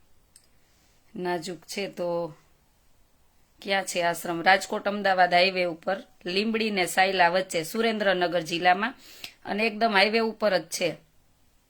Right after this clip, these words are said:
તમે લીંબડીથી આવો તો દસ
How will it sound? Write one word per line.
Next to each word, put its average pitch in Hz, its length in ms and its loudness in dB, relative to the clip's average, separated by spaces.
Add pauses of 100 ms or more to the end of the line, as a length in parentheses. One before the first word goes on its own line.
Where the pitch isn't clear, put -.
(840)
તમે 190 220 -2
લીંબડીથી 220 560 0
આવો 214 220 6 (440)
તો 190 100 -4
દસ 220 220 0